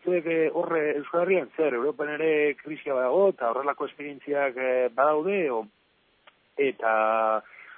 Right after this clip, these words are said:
bueno, guk erantzuten genien. Eh, Euskal Herrian gaur egun oraindikan horrelako esperientzia autogestionarioak behintzat, eh, lan,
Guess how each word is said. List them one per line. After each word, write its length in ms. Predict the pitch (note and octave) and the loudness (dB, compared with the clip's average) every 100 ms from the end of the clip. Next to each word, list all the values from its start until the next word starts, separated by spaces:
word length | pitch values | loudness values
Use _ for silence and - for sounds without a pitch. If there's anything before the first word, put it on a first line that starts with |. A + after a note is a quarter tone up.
| - | -16
bueno, 160 | C#3 C#3+ | -8 -2
guk 180 | D#3 D#3+ | 0 2
erantzuten 400 | G3 F#3 C3 A#2 | 2 0 -8 -6
genien. 280 | B2+ F3 A#2 A#2+ | -2 -2 -4 -12
Eh, 160 | A#2+ A#2 - | -14 -10 -4
Euskal 220 | E3+ E3+ | 0 2
Herrian 180 | F3 E3 | 2 2
gaur 140 | E3+ | 0
egun 180 | F3 C#3+ | 0 -2
oraindikan 360 | C3+ D#3+ D#3 E3 | -4 -2 -2 -2
horrelako 720 | B2+ C#3 D3+ D#3+ D3+ D3 C#3 C3+ | 0 0 0 0 2 2 2 -2
esperientzia 500 | D#3 D3+ C#3+ D3+ C#3+ | -6 -10 -6 -2 -2
autogestionarioak 920 | C3+ D3 C#3+ - D3 C#3+ D3 D#3+ - - - _ | -2 -6 -8 -10 -8 -4 -2 -2 -6 -20 -20 _
behintzat, 440 | A2+ B2 B2 C#3+ C3+ | -8 -6 -2 -2 0
eh, 800 | C3+ C3 C3 B2+ B2+ B2 B2 B2 A#2+ C3+ - | 0 0 0 0 0 0 -2 -4 -6 -12 -12
lan, 380 | C#3 D3+ D#3 | -4 -2 -4